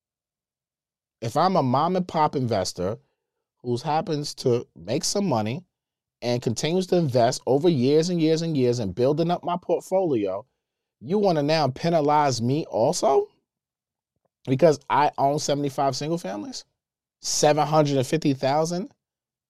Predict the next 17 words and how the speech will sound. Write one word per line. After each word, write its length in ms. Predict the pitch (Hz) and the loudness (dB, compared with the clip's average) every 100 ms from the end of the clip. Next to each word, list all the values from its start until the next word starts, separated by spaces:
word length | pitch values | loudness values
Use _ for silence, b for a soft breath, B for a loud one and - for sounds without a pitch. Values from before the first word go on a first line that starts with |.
| _ _ _ _ _ | _ _ _ _ _
So 160 | - 170 | -2 0
if 100 | 160 | 2
I 100 | 214 - | 0 4
own 260 | 208 190 - _ | 4 2 -2 _
a 100 | 120 | -6
hundred 500 | 127 175 202 196 185 | -2 2 2 2 0
single 320 | - 196 185 151 | 0 -2 2 0
families, 560 | 131 107 92 98 - _ _ _ _ _ _ _ _ _ _ _ _ | 0 -4 -4 -6 -8 _ _ _ _ _ _ _ _ _ _ _ _
you 160 | 98 151 | -4 0
wanna 280 | 175 143 110 | 0 0 -2
penalize 580 | 143 147 151 143 139 | -2 -2 0 0 -2
me 140 | 143 127 | -2 -2
a 60 | |
million 460 | 95 104 135 156 143 | -2 0 0 0 -2
dollars 380 | 143 147 147 120 | 0 0 0 -2
a 60 | |
year? 420 | 95 95 120 185 | -2 -2 0 -2